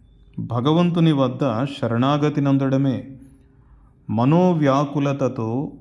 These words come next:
ఆయన దర్శనానికై ఆయన్ను ప్రార్థించడమే. ఇంతకంటే మరేముంది? ఒకసారి శంభు నాతో ఇలా అన్నాడు, "అయ్యా, అనేక ఆసుపత్రులు, డిస్పెన్సరీలు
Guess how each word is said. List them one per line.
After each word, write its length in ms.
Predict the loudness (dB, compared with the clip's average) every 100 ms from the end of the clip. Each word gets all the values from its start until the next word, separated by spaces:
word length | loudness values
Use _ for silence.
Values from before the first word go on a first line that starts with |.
| -4
ఆయన 300 | 0 2 2
దర్శనానికై 960 | 0 -4 -6 -2 0 0 -2 -8 -10 -12 -16 -6 0
ఆయన్ను 500 | 2 0 0 -2 -2
ప్రార్థించడమే. 1080 | -4 -6 -4 -4 -2 0 0 0 -2 -6 -14 -20 -20 _ _ -6
ఇంతకంటే 520 | -2 0 0 2 2
మరేముంది? 840 | 2 2 0 0 0 -2 -4 -8 -14 -20 -20 _ _ _ _ _ _ _ _ _ -6 -2
ఒకసారి 720 | 0 0 2 2 2 2 0
శంభు 760 | -4 -2 0 2 2 2 -4 -6 0
నాతో 420 | 0 0 0 0
ఇలా 240 | 2 0
అన్నాడు, 380 | 0 -2 -4 -6 -16 -20 _ _ _ -2
"అయ్యా, 480 | 0 2 2 0 -4 -12 -20 _ _ _ -2
అనేక 420 | 2 4 2 2
ఆసుపత్రులు, 920 | 0 0 -2 -2 -2 0 2 2 0
డిస్పెన్సరీలు 840 | -2 -6 0 2 2 2 0 0